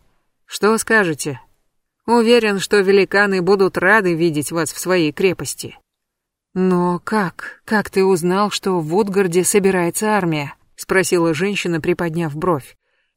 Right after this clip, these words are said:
Она припомнила, что говорила ей Скади. «Может, я и торчал безвылазно в пещере, но мне известно, куда уходят великаны, когда начинается голод. А сейчас они, наверное, ещё и злятся.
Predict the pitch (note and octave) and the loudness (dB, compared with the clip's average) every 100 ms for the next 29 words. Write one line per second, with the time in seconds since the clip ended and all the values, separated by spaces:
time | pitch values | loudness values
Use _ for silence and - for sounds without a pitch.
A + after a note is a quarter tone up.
0 | - F#3+ G3 F3+ F#3+ - A3 F3 E3 D3+ | -4 -2 0 2 0 0 -2 0 -2 -2
1 | D3 E3+ D3+ E3 E3+ E3+ D3+ D3 D#3 D3 | -4 -4 0 0 0 -2 -2 -2 -4 -6
2 | F#3+ F3 C#3 C3 _ _ _ _ _ - | -6 -6 -6 -12 _ _ _ _ _ -6
3 | A#3 A#3 G3+ G#3 G#3 G3+ G#3+ G#3 - A#3+ | -2 2 2 4 4 4 2 0 -2 -2
4 | E3 E3+ E3 F3 D#3 C#3+ D#3 - F#3+ - | 0 0 2 2 2 0 -4 0 0 2
5 | F3+ D3+ C3 - _ _ - F3+ F#3+ G#3 | 0 0 -4 -12 _ _ -8 -4 -2 0
6 | A3+ G3+ G3 A#3 G#3+ E3+ D3+ F3 F3 E3+ | 0 0 2 0 0 -4 -2 0 0 0
7 | - F#3+ E3+ - F3 F3+ E3+ G#3 F3+ D3 | 0 0 0 0 2 2 2 0 0 -2
8 | E3+ E3+ F3 D#3+ D#3+ G3+ G3 D#3 - F3 | -2 0 0 0 -2 -2 -2 -4 -4 -4
9 | F3+ E3+ C3+ - - _ _ _ _ _ | 0 0 -2 -10 -20 _ _ _ _ _
10 | - G3+ A3+ G#3 B3 A3+ G#3+ F#3+ G3 F#3 | -2 0 0 -2 -2 0 0 0 0 0
11 | F3 F#3+ G3 F3+ F3+ F3 F3 F3+ D#3+ D#3 | 0 0 0 2 2 2 0 0 0 -2
12 | D#3+ - D#3 | -2 -4 -10